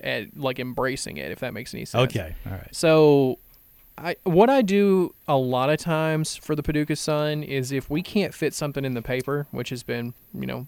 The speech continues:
Speaker 1: a lot recently with the,
Speaker 2: Right.
Speaker 1: you know,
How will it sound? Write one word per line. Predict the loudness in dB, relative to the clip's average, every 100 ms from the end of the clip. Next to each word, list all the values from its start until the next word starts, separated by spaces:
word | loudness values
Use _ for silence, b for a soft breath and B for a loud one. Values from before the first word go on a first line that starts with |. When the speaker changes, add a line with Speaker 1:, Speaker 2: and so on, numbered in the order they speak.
| -10
Speaker 1:
a | -6
lot | -2 -2 -2
recently | -6 -4 -2 0 0
with | 0 -2 0
the, | 4
Speaker 2:
Right. | 4 4 -4 b b
Speaker 1:
you | -4
know, | -4